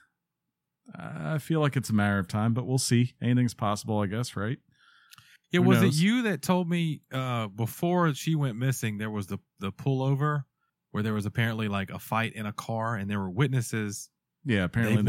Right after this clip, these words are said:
Speaker 2: went
Speaker 1: were getting
Speaker 2: missing
Speaker 1: to
Speaker 2: or
Speaker 1: an
Speaker 2: something?
Speaker 1: agree-, uh, disagreement. So,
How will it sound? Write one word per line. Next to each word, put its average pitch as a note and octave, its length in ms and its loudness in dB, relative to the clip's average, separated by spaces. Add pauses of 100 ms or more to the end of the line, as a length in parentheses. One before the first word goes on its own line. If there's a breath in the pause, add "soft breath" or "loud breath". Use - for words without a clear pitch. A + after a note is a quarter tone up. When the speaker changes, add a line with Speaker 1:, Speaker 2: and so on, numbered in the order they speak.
Speaker 2:
went A2+ 40 4
Speaker 1:
were C3 60 4
getting A#2 160 4
Speaker 2:
missing - 140 4
Speaker 1:
to - 80 2
Speaker 2:
or - 40 4
Speaker 1:
an F#2+ 40 2
Speaker 2:
something? F#2 160 0
Speaker 1:
agree-, F2+ 300 -4 (140)
uh, F2+ 160 0
disagreement. F2+ 640 -4 (260)
So, E2+ 340 -8